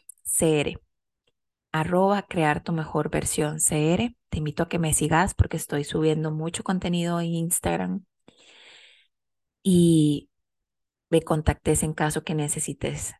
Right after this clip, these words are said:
que trabajemos esa autoestima y hacer el antídoto más poderoso de tu vida.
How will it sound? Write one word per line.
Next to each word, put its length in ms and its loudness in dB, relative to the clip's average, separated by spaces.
que 120 -4
trabajemos 680 0
esa 240 -2
autoestima 720 -6
y 80 -4
hacer 300 0
el 120 0
antídoto 540 0
más 180 -4
poderoso 480 2
de 60 -8
tu 120 -6
vida. 360 -2